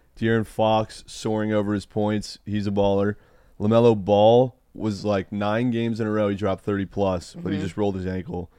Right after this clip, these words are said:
Speaker 1: Um, and Chet is unbelievable this year.
Speaker 2: Yeah, he's balling.
Speaker 1: Everything is soaring over. Jordan Poole is averaging seven points less than what he's supposed to be.
Speaker 2: What's he supposed to be averaging?
Speaker 1: Twenty-four point four.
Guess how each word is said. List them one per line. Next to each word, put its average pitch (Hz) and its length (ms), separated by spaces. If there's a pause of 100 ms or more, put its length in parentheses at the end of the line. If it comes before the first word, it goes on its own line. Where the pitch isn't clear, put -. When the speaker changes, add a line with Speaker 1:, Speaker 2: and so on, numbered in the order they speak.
(380)
Speaker 1:
Um, 95 460 (140)
and 95 220
Chet 104 520 (480)
is 92 220 (180)
unbelievable 104 720
this 87 180
year. 85 180
Speaker 2:
Yeah, 165 80
he's 151 140
balling. 143 440 (320)
Speaker 1:
Everything 110 440
is 92 100
soaring 107 400
over. 90 300
Jordan 104 360
Poole 95 380 (400)
is 98 400
averaging 98 640
seven 117 600
points 113 360
less 101 340
than 98 160
what 95 100
he's 95 120
supposed 90 400
to - 60
be. - 180 (100)
Speaker 2:
What's 196 180
he 220 60
supposed 185 260
to 202 60
be 220 240 (120)
averaging? 214 100
Speaker 1:
Twenty-four 123 800
point 110 320
four. 117 540